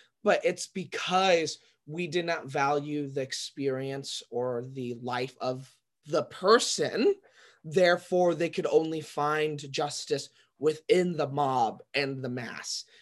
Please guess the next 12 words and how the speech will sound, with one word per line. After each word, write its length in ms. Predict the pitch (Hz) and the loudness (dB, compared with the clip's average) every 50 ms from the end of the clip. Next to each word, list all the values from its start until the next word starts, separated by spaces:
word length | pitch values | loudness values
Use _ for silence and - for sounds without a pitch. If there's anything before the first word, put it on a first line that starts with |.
| _ - | _ -6
Therefore, 800 | 143 147 165 160 160 156 - - 170 165 165 160 151 147 147 - _ _ _ _ - | 0 2 4 4 2 2 -2 -2 0 2 4 4 4 2 0 -4 _ _ _ _ 2
cancel 320 | - 226 226 220 233 214 | 4 4 4 4 4 2
culture 320 | - 214 202 196 - 202 | 2 2 0 0 0 0
would 260 | 185 160 160 185 185 175 | 0 2 4 4 4 4
not 400 | 180 175 165 170 175 175 - 147 | 2 -2 0 2 0 0 0 -2
need 400 | 156 165 180 214 247 269 254 - | -2 0 2 2 2 0 0 -4
to 160 | - 202 175 | -4 -4 -2
exist, 800 | 160 147 143 147 147 143 139 131 127 123 - - - - - - _ _ _ _ _ _ _ _ _ _ _ _ _ _ _ | -2 -4 -6 -4 0 0 2 2 0 -2 -4 -8 -10 -12 -16 -20 _ _ _ _ _ _ _ _ _ _ _ _ _ _ _
whatever 680 | - 135 147 151 156 156 151 151 147 139 147 143 131 - - | -10 -4 0 2 2 4 4 4 2 2 2 0 0 0 -4
cancel 340 | - 180 147 143 - 156 143 | -6 -6 -6 -6 -6 -10 -10
culture 320 | - - 156 139 - - - | -6 -4 -4 -4 -4 -2 2
is, 320 | 160 180 160 147 139 - | 4 4 4 4 2 0